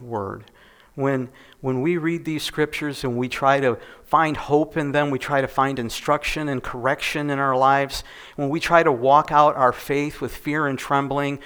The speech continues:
we can be sure that this word is true and that there's nothing else like it on the planet. We can be sure. So when somebody asks you for the hope that you have in your heart and you're ready to give them an answer,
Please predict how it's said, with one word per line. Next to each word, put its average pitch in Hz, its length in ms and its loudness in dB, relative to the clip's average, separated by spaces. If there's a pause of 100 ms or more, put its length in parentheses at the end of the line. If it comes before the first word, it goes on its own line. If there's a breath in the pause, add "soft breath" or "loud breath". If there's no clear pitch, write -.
(160 loud breath)
we 190 180 2
can 208 220 -2
be 151 160 -6
sure 120 680 -2
that 131 120 -8
this - 240 -8
word 151 380 -2
is - 220 -6
true 175 480 -4 (720 loud breath)
and 131 160 -8
that 127 240 -2
there's 131 180 -6
nothing 135 560 -2
else 117 380 -4
like 110 320 -2
it 107 200 -8 (140)
on 110 220 -2
the 110 80 -8
planet. 101 460 -10 (880 soft breath)
We 147 140 -2
can 147 200 -6
be 117 140 -6
sure. 98 500 -8 (260 loud breath)
So - 160 -6
when 151 140 -2
somebody 202 340 0
asks 156 400 0
you 165 120 -2
for 156 200 -6
the 135 100 -4
hope 139 340 -4
that 139 160 -6
you 147 80 -4
have 139 400 0 (420 loud breath)
in 147 180 0
your 139 140 -4
heart 135 480 2 (500 soft breath)
and 135 200 0
you're 151 180 4
ready 156 480 2
to - 180 -12
give 139 400 -4
them 139 200 0
an 127 120 -2
answer, 143 640 -6